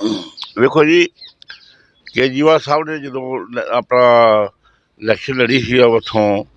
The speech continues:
ਦਿੱਲੀ ਤੋਂ, ਉਹਨਾਂ ਨੇ ਲੋਕਾਂ ਨੂੰ ਇਹ ਜਾ ਕੇ ਆਏ ਵੀ ਜੇ ਮੈਂ ਕੰਮ ਕੀਤੇ ਤੇ ਮੈਨੂੰ ਵੋਟ ਪਾਇਓ।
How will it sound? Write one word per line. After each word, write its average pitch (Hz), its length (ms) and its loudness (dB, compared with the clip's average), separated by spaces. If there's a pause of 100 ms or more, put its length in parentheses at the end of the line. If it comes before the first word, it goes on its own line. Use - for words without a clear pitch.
(380)
ਦਿੱਲੀ 117 320 -2
ਤੋਂ, 147 120 -2
ਉਹਨਾਂ 160 180 2
ਨੇ 160 180 2
ਲੋਕਾਂ 127 340 -4
ਨੂੰ 139 100 -4
ਇਹ 170 100 -2
ਜਾ 156 180 2
ਕੇ 123 120 -8
ਆਏ 139 120 0
ਵੀ 160 120 -12
ਜੇ 143 220 -2
ਮੈਂ 139 120 -4
ਕੰਮ 135 260 -4
ਕੀਤੇ 147 300 -8
ਤੇ 160 120 -2
ਮੈਨੂੰ 127 260 -6
ਵੋਟ 123 240 -2
ਪਾਇਓ। 117 320 2